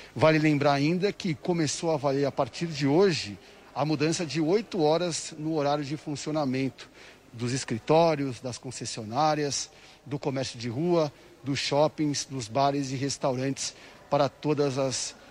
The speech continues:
regiões que estão na fase amarela do Plano São Paulo. E, por fim, uma última notícia com relação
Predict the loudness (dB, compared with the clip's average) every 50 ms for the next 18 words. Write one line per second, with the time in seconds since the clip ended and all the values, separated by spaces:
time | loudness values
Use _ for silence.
0 | -20 -8 -2 0 0 0 0 0 0 0 0 -2 -2 -2 -4 -4 -4 -2 -2 0
1 | 2 2 2 0 2 2 2 2 2 2 -2 -2 2 2 2 4 4 4 2 2
2 | 0 -2 -2 -2 -4 -6 -4 -4 -4 -4 -4 -4 -2 -2 -4 -4 -4 -6 -6 -6
3 | -6 -10 -12 -16 -18 -20 -20 -20 -20 -16 -2 0 0 2 2 0 0 2 2 4
4 | 4 4 4 2 -2 -10 -18 -18 -18 -14 -4 0 4 6 6 6 4 2 0 0
5 | 0 0 0 0 -2 -2 -2 0 0 0 0 0 0 -2 -6 -4 -2 0 0 0
6 | 0 -2 -2 -2 0 -2 -2